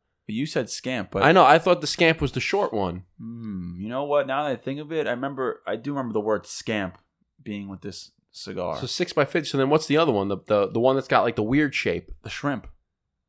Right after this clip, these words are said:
Speaker 1: I don't know.
Speaker 2: I don't know what that was. There's a
Speaker 1: <laughs>
Speaker 2: fucking name for it. I'm gonna look it up. Hold on.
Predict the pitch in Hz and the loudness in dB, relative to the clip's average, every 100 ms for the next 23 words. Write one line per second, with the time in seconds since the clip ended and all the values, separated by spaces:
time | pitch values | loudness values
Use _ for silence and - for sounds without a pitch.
0 | _ _ _ _ - 110 - 104 120 127 | _ _ _ _ -12 -8 -4 -2 -2 -4
1 | 123 110 - - - - 123 - - 156 | -4 -4 -4 -6 -4 -4 -6 -10 -8 -6
2 | 165 170 135 101 - 160 131 110 95 87 | -4 -6 -6 -8 -6 -6 -4 -6 -6 -10
3 | - 113 87 80 | -6 -8 -8 -14